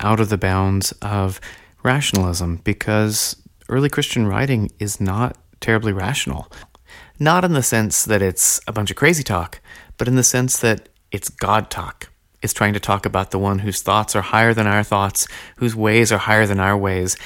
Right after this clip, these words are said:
and trying to shrink him down into a little tiny human brain-sized box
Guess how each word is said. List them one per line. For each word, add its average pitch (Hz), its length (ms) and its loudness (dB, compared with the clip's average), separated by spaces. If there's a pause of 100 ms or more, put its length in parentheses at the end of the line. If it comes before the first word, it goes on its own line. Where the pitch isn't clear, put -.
(240)
and 120 100 -4
trying 123 280 -2
to 117 100 -4
shrink 147 520 -2
him 135 140 2
down 113 380 0
into 110 280 -4
a 98 60 0
little 127 420 0 (220)
tiny 120 460 2
human 120 500 0
brain-sized 104 880 -2
box 113 420 0